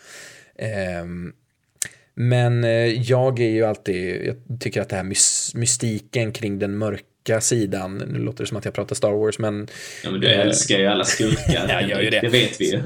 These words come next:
Speaker 1: Ja, men så är det. Så det är gott, eh, tycker jag, att få gräva ner sig lite mer i,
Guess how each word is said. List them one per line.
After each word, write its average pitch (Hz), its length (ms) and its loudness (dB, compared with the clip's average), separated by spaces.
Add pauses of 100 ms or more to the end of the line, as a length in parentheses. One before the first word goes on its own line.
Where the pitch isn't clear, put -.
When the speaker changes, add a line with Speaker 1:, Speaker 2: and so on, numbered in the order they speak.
(140)
Speaker 1:
Ja, 107 200 4
men 110 120 -2
så 117 120 2
är 107 60 6
det. 101 220 0
Så - 160 0
det 120 100 4
är 117 100 4
gott, 120 500 0
eh, 110 220 2
tycker - 280 -2
jag, 92 100 2
att 92 100 -6
få 104 120 -4
gräva 101 340 0
ner 95 380 -4
sig - 480 0
lite 95 340 -4
mer 110 380 0
i, 80 480 -6